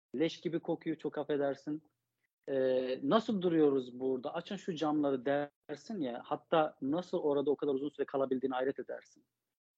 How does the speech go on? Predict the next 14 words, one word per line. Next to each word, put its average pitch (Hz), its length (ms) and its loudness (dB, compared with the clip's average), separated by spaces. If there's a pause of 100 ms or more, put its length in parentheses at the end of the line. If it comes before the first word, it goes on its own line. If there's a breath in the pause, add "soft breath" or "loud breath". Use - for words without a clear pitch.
(120)
Bendeki 170 640 2 (480)
en 202 240 -2 (200)
kesif - 460 -4
duygu 139 340 2
buydu. 117 460 2 (800)
Taburcu 131 460 2
sonrası 120 460 -6
eve 139 140 4
geldiğimde 131 640 0 (460 soft breath)
neyi 165 200 0
kastediyorum? 170 880 -4 (560)
Ee, 127 120 -2
saldırı 131 480 2
öncesindeki 180 920 0